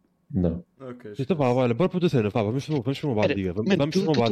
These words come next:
Speaker 3: básica,
Speaker 4: ver aqui,
Speaker 3: vamos para uma
Speaker 4: um
Speaker 3: básica,
Speaker 4: hipopótamo
Speaker 3: mano.
Speaker 4: tem dez vezes
Speaker 3: Mano,
Speaker 4: o tamanho de um grizzly
Speaker 3: Ponks,
Speaker 4: bear.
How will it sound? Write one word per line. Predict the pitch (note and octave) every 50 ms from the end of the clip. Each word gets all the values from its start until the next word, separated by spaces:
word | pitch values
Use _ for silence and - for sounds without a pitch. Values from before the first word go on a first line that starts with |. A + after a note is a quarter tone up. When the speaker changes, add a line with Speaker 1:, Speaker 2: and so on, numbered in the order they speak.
| G#2 G3
Speaker 3:
básica, | D#3 -
Speaker 4:
ver | - D#3
aqui, | - - -
Speaker 3:
vamos | C3+ C3 C#3+ -
para | - B2+
uma | B2+
Speaker 4:
um | D3+
Speaker 3:
básica, | D#3 F3+ F3+ F3 E3
Speaker 4:
hipopótamo | - - - D3+ E3 E3+ - D#3+ D#3+
Speaker 3:
mano. | D#3+ -
Speaker 4:
tem | - D3 C#3 B2+ A2+ A2 -
dez | C#3 D3 D#3 D3 C3 A#2+ A2
vezes | - C3 C3 C3 C#3 C3
Speaker 3:
Mano, | B2 A#2+
Speaker 4:
o | -
tamanho | - - B2 A#2+ - A2+ A#2+ B2+ C3 B2
de | A#2+
um | A#2+ A#2+
grizzly | A#2+ A#2+ B2 A2+ A#2 A#2 A2+
Speaker 3:
Ponks, | G#2
Speaker 4:
bear. | G#2+ G#2+